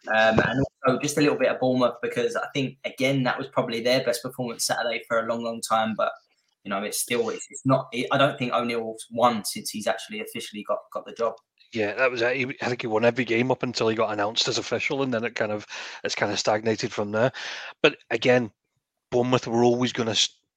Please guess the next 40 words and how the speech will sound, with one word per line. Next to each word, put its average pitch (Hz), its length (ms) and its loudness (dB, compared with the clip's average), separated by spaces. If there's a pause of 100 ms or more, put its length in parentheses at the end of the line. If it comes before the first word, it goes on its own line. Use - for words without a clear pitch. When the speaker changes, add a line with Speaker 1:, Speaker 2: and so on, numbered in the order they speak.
(120)
Speaker 2:
put 123 120 0
up 110 100 -2
a 110 60 -6
fight 113 320 -2
at - 100 0
some 110 200 -2
point. 117 400 -4
They 135 80 -2
were 117 100 0
not 123 220 0
gonna 113 160 0
get 110 240 -2
beat 131 200 -6
every 117 220 -2
single 113 300 -4
game 110 280 -4
up 117 100 -6
until 123 220 -8
the 117 120 -2
end 110 120 -4
of 107 80 -12
the 101 60 -12
season. 123 380 -6 (560)
Um, 110 300 0 (100)
and 113 100 6
it 127 60 0
was 120 140 -2
always 139 220 4
gonna 117 160 0
be 117 120 0
a, 113 60 4 (220)
a 120 80 -2
gritty 120 340 0
game, 127 320 -2 (300)
<clears throat> - 280 -6
um, 117 360 0 (120)
at, 123 200 0 (260)
at - 220 2
Bournemouth 151 260 4
Stadium. 151 460 2